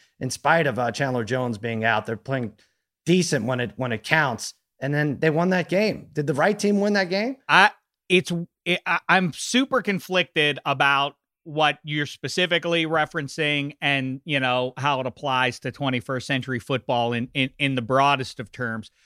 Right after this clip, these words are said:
Speaker 2: First of all, it was very Russell Wilson-esque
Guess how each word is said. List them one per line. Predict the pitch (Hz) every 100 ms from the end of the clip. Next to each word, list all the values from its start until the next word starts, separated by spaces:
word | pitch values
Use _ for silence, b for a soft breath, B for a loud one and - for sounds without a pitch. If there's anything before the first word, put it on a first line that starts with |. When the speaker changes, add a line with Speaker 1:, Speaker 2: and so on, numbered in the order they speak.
| _ _
Speaker 2:
First | 208 247 -
of | 165
all, | 139 135 131 131 - _ _ _ -
it | 196
was | 190 143
very | 190 214 202 185 175 165 156 160 -
Russell | 165 175 - 165
Wilson-esque | 165 156 - 143 160 139 - -